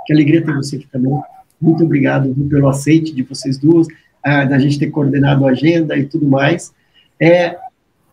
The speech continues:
eu, eu gosto muito dessa formação que a gente fez agora, de ter justamente isso, né? Bettina, você como cuidadora,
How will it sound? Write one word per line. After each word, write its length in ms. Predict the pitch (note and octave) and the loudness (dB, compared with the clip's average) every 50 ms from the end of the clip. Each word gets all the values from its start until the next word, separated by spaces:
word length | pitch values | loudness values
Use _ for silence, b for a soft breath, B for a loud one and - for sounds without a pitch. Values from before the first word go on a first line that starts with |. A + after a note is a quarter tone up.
| _ _ - | _ _ 0
eu, 220 | F#3 G3+ A3+ A3+ | 2 2 2 4
eu 160 | A#3 G#3 G#3+ A3 | 2 2 4 4
gosto 380 | A#3 A#3+ B3+ B3 - - G#3+ | 4 2 2 0 -2 -4 -4
muito 200 | G#3 A#3+ - A3+ | -4 -2 -2 -2
dessa 240 | G3 G3+ - - F3+ | 0 0 0 0 -2
formação 480 | - F3+ F3 D#3+ D#3+ D3 - - D#3 - | -2 0 0 0 0 0 -2 -2 -4 -2
que 80 | - | -2
a 40 | C#3+ | -2
gente 240 | C3 C#3+ - - - | -2 -4 -4 -6 -6
fez 240 | - D#3 D#3 C3+ C#3 | -2 -2 0 0 0
agora, 360 | C3 B2+ F3 F3+ F#3 D#3 C#3+ | 2 2 2 2 2 0 0
de 140 | - D#3+ E3 | -2 -2 -4
ter 420 | D#3 - E3 E3 D#3+ C3+ - - _ _ - - - - | -2 2 4 4 4 2 0 -8 _ _ -20 -20 -16 -6
justamente 460 | - E3+ F3 - F3 F3+ F#3+ F#3+ F3+ E3 | -4 -2 0 0 0 2 0 0 0 -2
isso, 140 | D#3+ - | -4 -4
né? 100 | D3 D#3 | -4 -2
Bettina, 420 | C#3 D#3+ F3+ - - - E3+ D#3+ C#3+ | -2 -2 -2 0 0 0 0 2 2
você 240 | C#3 - - F#3 F#3 | 0 0 -2 -2 -2
como 280 | - F#3 E3 D#3+ - | 0 2 0 0 2
cuidadora, 640 | - - E3 D#3+ C#3+ C#3+ D3+ E3+ F#3+ G#3+ A3 A3 A3 | 2 2 2 4 2 2 2 2 2 2 0 -2 -4